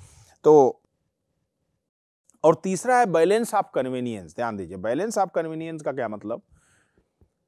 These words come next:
सुविधा संतुलन बोलते हैं इसको। Balance of convenience का मतलब ये है, प्लेंटिफ जब स्टे ऑर्डर के लिए जाएगा तो कहेगा, "जज साहब, अगर ये स्टे ऑर्डर आप ग्रांट कर देंगे हमारे फेवर में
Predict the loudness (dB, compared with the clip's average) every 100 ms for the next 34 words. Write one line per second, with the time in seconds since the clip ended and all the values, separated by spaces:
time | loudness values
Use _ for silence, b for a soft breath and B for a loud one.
0 | _ _ _ _ -16 -4 2 4 4 2
1 | 2 0 0 2 2 2 -2 -4 -6 -14
2 | -16 -20 -18 -6 -2 0 -2 -2 -6 -4
3 | -6 -4 -4 -4 -4 -6 -4 -4 -4 -2
4 | -4 -6 -10 -14 _ b b b -6 -2
5 | 0 -2 0 2 2 0 2 2 2 -2
6 | -4 0 0 2 2 2 2 0 -2 0
7 | 0 0 0 -2 -2 -2 0 -2 -2 0
8 | 0 0 -4 0 2 2 2 4 2 0
9 | 0 -2 0 0 0 -2 0 0 -2 -2
10 | -6 -8 -10